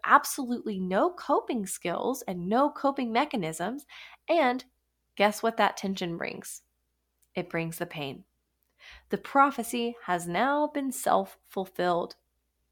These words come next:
And then guess what they're going to turn around and do? They're going to turn around and tell all of their friends and families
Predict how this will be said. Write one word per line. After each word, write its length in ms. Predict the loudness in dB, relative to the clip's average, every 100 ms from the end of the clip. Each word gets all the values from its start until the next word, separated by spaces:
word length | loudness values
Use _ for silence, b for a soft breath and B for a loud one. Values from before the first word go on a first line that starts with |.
| _ _ _
And 180 | 2 4
then 160 | 4 4
guess 260 | 2 2
what 140 | -4 -2
they're 140 | -2
going 240 | -2 -2
to 80 | -4
turn 220 | -6 -6
around 240 | -4 -6 -6
and 100 | -2
do? 300 | 0 0 -2 _ _ B B B
They're 120 | 2
going 220 | 6 6
to 60 | 4
turn 260 | 0 2
around 320 | 4 4 4 2
and 120 | -2
tell 260 | -2 -4 -2
all 340 | 2 4 4
of 160 | 4 2
their 140 | 0
friends 360 | 0 0 0 0
and 160 | -4
families 420 | -2 -2 -2 -6